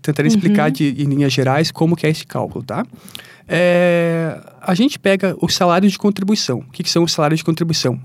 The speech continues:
Speaker 1: É a base de cálculo na qual incide a contribuição mensal do segurado. Então, se o segurado, por exemplo, recebe mil reais, ah, sobre esse mil reais incide a sua contribuição para o I N S S. Isso, isso se chama salário de contribuição. Pegamos todos os salários de contribuição de julho de noventa e quatro em diante.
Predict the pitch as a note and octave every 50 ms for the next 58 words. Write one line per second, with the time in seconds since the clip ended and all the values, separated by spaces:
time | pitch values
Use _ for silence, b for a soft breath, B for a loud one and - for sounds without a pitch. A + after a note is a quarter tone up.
0 | - - - - C3+ C3+ C3 C3+ C#3 D3+ F3 F3+ F3+ D#3+ - - - B2 B2 C3+
1 | D#3 F3+ G#3+ G#3+ - C4 C#4+ D4 - - F3+ E3 - E3 E3+ F3+ E3 - - F#3
2 | F3+ - G3 - - G3+ A3 A3+ - A#3 G#3 G#3 G3 - - F#3 F3+ F#3 F#3+ G3
3 | - - E3 D#3 D#3+ F#3 G3+ B B B B B B B B E3+ D#3+ - G#3 G3
4 | F#3+ F3 D3 B2+ C3 B2+ C3+ C3+ C#3+ - - - D#3 D3+ C#3+ C#3+ D3 D3 - D3+
5 | C#3 C#3+ C#3 C3 B2+ C3 B2+ C#3 D3 C3+ C3 C#3 D3 E3 D3 C3+ C3+ D#3+ F#3 F3+
6 | D3 C#3 - - B B B B B B B - C#3 C#3+ D3 D3 - - E3 E3
7 | E3+ E3 - E3+ F3+ F#3+ E3 E3 E3 E3 F#3 G3+ - G3 - - F#3+ E3+ G3 -
8 | - F#3+ - F#3 F3+ - F#3 E3+ D#3+ - F3 E3+ E3 F3 F3 F3 F3+ F#3 - -
9 | F3+ C3 A2 B2+ - - - _ - - - - - - - - A#3 G#3+ - G#3+
10 | G#3 G3+ G3+ - G3 F3+ F3+ F3+ F#3 F#3+ - - F#3+ F#3+ - - F#3+ G3 G#3 -
11 | - - A#2+ - - B B B B B B B B B B B B B B B
12 | B - F#3+ G#3 A3+ C4 C4 - - - - A#3 C4+ C4 B3+ A#3+ G#3+ - - F3+
13 | E3 D#3 D#3+ D#3+ - - D3 C#3 - - C#3 C3 B2+ C3 - D3+ F#3 G3 E3+ D#3
14 | C#3 C#3 D#3+ G#3 A#3+ C4 G#3+ - G3 F#3 F3+ E3+ E3+ D#3+ - D3+ E3 F3 G3+ G#3+
15 | F#3+ D3+ C3+ B2+ B2 B2+ - - - -